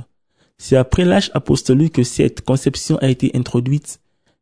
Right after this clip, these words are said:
et c'est au concile de Nicée qu'elle est devenue un point de débat et une doctrine cardinale. La doctrine de la divinité a provoqué un schisme à Nicée, et ce schisme a abouti à deux extrêmes. D'un côté les polythéistes,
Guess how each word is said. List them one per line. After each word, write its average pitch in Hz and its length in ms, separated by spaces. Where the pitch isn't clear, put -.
et - 60
c'est - 140
au 127 60
concile 139 320
de 160 60
Nicée 156 440
qu'elle 127 200
est 139 60
devenue 147 480
un 143 100
point 147 220
de 135 80
débat 131 440
et - 100
une 139 140
doctrine 135 420
cardinale. 123 720
La 117 60
doctrine 131 340
de 175 80
la 170 40
divinité 160 540
a 165 100
provoqué 147 560
un 143 120
schisme 160 480
à 131 100
Nicée, 123 480
et 131 80
ce 127 140
schisme 170 420
a 156 140
abouti 143 400
à 123 80
deux 127 220
extrêmes. 120 500
D'un 131 160
côté 131 320
les 127 80
polythéistes, 131 800